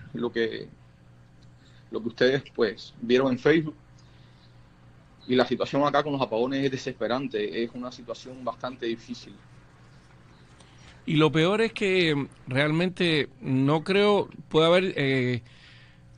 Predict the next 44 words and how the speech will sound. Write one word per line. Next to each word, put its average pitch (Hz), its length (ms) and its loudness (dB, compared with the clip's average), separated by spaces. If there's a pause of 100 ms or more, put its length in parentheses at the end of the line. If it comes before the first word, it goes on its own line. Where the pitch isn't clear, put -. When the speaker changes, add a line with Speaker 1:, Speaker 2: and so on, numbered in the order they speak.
(140)
Speaker 2:
soluciones 190 500 2
de 190 80 4
curitas. 160 600 0
O 123 100 -10
sea, 127 440 -2
eh, 113 640 -4 (160)
es 135 120 -2
lo 165 140 2
que 160 120 0
más, 165 380 2
lo 135 120 0
que 123 60 -2
está 143 200 -2
viendo, 165 340 0
están 147 260 -2
viendo 165 240 0
las 151 100 0
personas. 170 460 -4 (520)
Y 127 120 0
ahora 139 260 2
viene 156 280 2
el 151 80 0
verano, 170 440 2
que 160 100 -4
sabemos 147 380 -2
lo 143 140 0
caliente 139 440 0
que 139 60 -4
es 151 60 0
el 151 80 0
verano, 180 640 -2
sabemos 139 440 0
lo 151 120 0
que 143 80 0
pasó 135 240 -2
el 156 60 2
once 160 200 -2
de 147 100 0
julio 160 280 2
y 139 60 -2
cómo 156 340 0 (420)
influyeron 143 560 4
los 151 80 2
apagones. 151 720 2